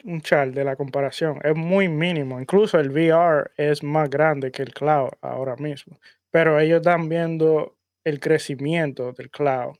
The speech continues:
el cloud está creciendo mucho más rápido que, que el V R. Creo que quiz-, quizás se están adelantando un poco también, porque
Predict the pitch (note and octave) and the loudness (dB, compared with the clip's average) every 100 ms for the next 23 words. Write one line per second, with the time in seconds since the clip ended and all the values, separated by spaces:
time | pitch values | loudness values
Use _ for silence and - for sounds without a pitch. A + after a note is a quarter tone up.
0 | _ C#3 C3 C#3 C#3+ C#3+ D3+ D3+ D3 - | _ -12 -6 -2 -2 0 -2 -2 -2 0
1 | D3 D3 C#3+ C#3 - _ _ _ _ _ | -2 -2 -2 -4 -6 _ _ _ _ _
2 | D3+ D3 D3+ C3 C#3 C#3+ C#3+ C#3+ C#3 C3 | -8 -4 -2 -2 -2 0 0 0 -4 -8
3 | - G1+ G1+ - - C3+ B2+ C3+ C3 C#3 | -10 -16 -18 -18 -12 -10 -6 -4 -4 -8
4 | C#3 _ _ _ _ - D#3+ E3 F#3+ G3+ | -14 _ _ _ _ -2 2 4 4 4
5 | G3 E3 - - - F#3 F#3 G#3 A#3 A3+ | 2 -2 -4 -10 -6 0 2 2 2 2
6 | A3 A3 G3 F3+ F3+ F3+ C#3+ D#3 E3+ G3+ | 4 4 2 2 0 0 2 2 2 0
7 | E3+ E3+ F#3+ F#3 C3 C3 | -2 -4 -6 -6 -6 -8